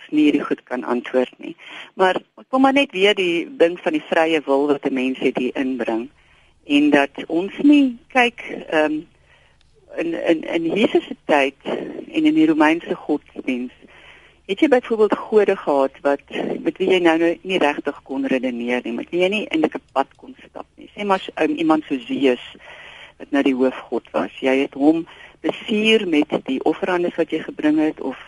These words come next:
Diana, het jy, ehm, jy nou so baie opgrawings van, van die of-, van die uiterste offerandes wat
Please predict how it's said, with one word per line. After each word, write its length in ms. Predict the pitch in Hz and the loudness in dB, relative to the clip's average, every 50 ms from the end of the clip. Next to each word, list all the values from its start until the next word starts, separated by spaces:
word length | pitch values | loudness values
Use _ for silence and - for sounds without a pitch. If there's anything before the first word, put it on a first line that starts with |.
| - - - | -20 -20 -10
Diana, 680 | - - 127 123 - 135 160 175 180 180 175 175 180 180 - - - - - - | -4 0 2 2 4 4 2 2 2 2 2 2 0 -2 -6 -12 -20 -20 -20 -16
het 120 | - 147 - | -16 -4 0
jy, 340 | 147 135 135 131 127 123 - | 0 2 2 2 0 -2 -6
ehm, 220 | - 123 123 120 120 120 - _ _ _ _ _ _ _ _ _ _ _ _ _ - - | -8 -10 -10 -10 -12 -16 -20 _ _ _ _ _ _ _ _ _ _ _ _ _ -12 -6
jy 80 | 160 151 | -2 0
nou 140 | 151 151 | 2 2
so 140 | 147 - - | 2 0 2
baie 280 | 147 143 147 156 175 - | 2 4 4 4 4 2
opgrawings 760 | - 156 - - - 160 151 143 143 135 135 135 - 269 - - - | 0 -2 -2 -4 -4 -2 -2 -2 -2 -2 -2 -4 -6 -6 -8 -12 -12
van, 220 | - - - - - - - - - - _ _ | -10 -8 -8 -8 -10 -14 -20 -20 -20 -20 _ _
van 100 | _ - 151 | _ 0 2
die 180 | 151 156 - | 2 2 4
of-, 260 | - 165 170 - - - - | 2 2 2 0 -4 -6 -6
van 100 | 175 151 | -6 -4
die 180 | 147 143 139 - _ | -4 -6 -8 -2 _
uiterste 480 | - 208 220 - - - - - - - | 2 2 4 2 0 -4 -4 -8 -12 -10
offerandes 600 | - 143 - - 151 143 139 135 - - 165 - | -10 -10 -10 -10 -10 -8 -8 -8 -8 -8 -6 -6
wat 120 | 147 139 | -8 -8